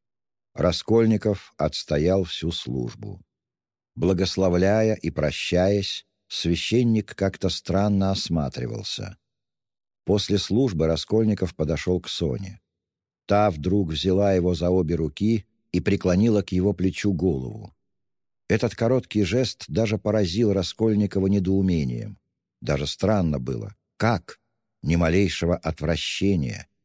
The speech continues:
ни малейшего омерзения к нему, ни малейшего содрогания в ее руке. Это уж была какая-то бесконечность собственного уничижения. Так, по крайней мере, он это понял. Соня ничего не говорила.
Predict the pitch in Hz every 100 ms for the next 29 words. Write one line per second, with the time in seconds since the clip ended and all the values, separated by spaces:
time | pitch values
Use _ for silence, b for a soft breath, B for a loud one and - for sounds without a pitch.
0 | _ 82 107 98 98 113 92 95 98 -
1 | 92 92 85 78 123 95 78 71 82 71
2 | 62 55 _ _ - 87 85 76 95 117
3 | - 90 87 - 80 80 69 104 92 80
4 | 69 62 71 76 78 - 78 62 - _
5 | _ _ _ _ _ - 120 123 117 85
6 | 85 113 110 110 - 110 101 95 80 104
7 | - 92 90 113 120 - 101 98 - -
8 | - - 104 101 - - 90 90 90 -
9 | 90 87 - 85 76 69 60 53 50 -
10 | _ _ _ _ _ _ - 107 95 82
11 | 76 80 73 73 82 80 - 73 69 73
12 | 73 62 55 52 - _ _ _ _ _
13 | _ _ _ - - 120 127 117 107 -
14 | 110 110 95 98 87 64 55 98